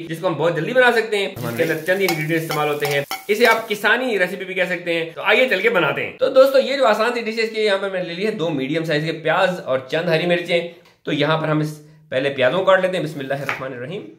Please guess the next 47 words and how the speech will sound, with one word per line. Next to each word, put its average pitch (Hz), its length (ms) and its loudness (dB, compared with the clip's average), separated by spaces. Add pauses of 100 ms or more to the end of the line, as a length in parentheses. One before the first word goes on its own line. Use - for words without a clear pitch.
(380)
तो - 40 -12
इसको 156 220 -2
हम 175 240 4
प्याजों 123 320 -6
को 151 80 -6
यूँ 139 120 -6
करके 131 180 -4
काट 127 240 -2
लेंगे। 208 200 0
जब - 800 -10
यूँ 127 140 -10
कर 139 140 -10
लिया 175 200 0 (480)
तो - 80 -16
इसको - 220 -16
पलट 135 280 -4
के 175 60 0
भी 175 80 -2
कर 175 120 -2
सकते 165 260 -4
हैं, 165 240 -4
दूसरी 127 240 -4
तरफ 143 140 -4
भी - 60 -8
कर 143 120 -6
सकते 143 280 -6
हैं। 143 520 -6
ये 131 100 -6
आप 120 220 -2
काटने 113 280 -2
के 120 80 -8
मुख्तलिफ 120 300 -6
अंदाज 110 300 -8
हैं। 165 100 -12 (760)
इन 127 120 -8
प्याजों 160 280 2
को 156 60 0
इस 147 100 -2
तरह 139 120 -10
से 127 100 -10
काट 135 280 -2
के 135 60 -4
हम 120 100 -2
इस 117 60 -2
तरह 117 100 -4
खोल 165 280 -2
लेंगे 190 220 0